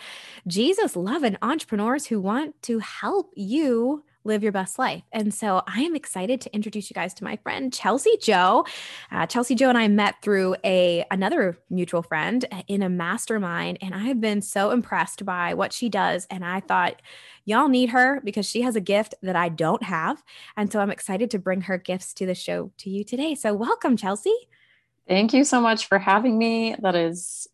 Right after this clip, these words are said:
Speaker 2: a fantastic intro. <laughs>
Speaker 1: Yeah. It's
Speaker 2: I'm,
Speaker 1: always fun to hear what other
Speaker 2: I'm
Speaker 1: people
Speaker 2: feeling
Speaker 1: think about
Speaker 2: really
Speaker 1: you, right?
Speaker 2: Yeah, I know. I'm feeling really blessed to be here, to be able to connect with you more and with the ladies,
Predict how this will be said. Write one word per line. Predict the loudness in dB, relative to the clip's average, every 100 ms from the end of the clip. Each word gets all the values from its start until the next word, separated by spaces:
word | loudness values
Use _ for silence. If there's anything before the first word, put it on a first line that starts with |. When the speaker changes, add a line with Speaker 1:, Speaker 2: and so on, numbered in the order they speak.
| -20 -20 -4
Speaker 2:
a | 0 2 2 0 -8 -8
fantastic | 0 0 2 2 2 2 -2 0
intro. | 0 0 2 2 6 8 8
<laughs> | 8 6 4 4 2 2 0 -6 _ -6
Speaker 1:
Yeah. | -2 4 6 8 6 6
It's | 4 2 2
Speaker 2:
I'm, | 4 6 4
Speaker 1:
always | 2
fun | 2 2
to | 4
hear | 4
what | 4
other | 4
Speaker 2:
I'm | 4
Speaker 1:
people | 4
Speaker 2:
feeling | 4 4
Speaker 1:
think | 2
about | 4 4
Speaker 2:
really | 4
Speaker 1:
you, | 2
right? | -4 -6 -12 -20 _ _ _ _ _ _ _ -4
Speaker 2:
Yeah, | 2 4 4
I | 2 -2
know. | -4 -8 -8
I'm | -6
feeling | -2 -2
really | -2 -2 -2
blessed | -2 -2 -6
to | -10
be | -8
here, | -4 -2 -2
to | -4
be | -4
able | -2 -4
to |
connect | -4 -2 -2 -4 -4
with | -2 4
you | 6 8 6
more | 4 4 4 4
and | 0 -4 -4 -6 -8 -12 -6
with | -6 -6
the | -4 -2
ladies, | 0 0 -2 -4 -8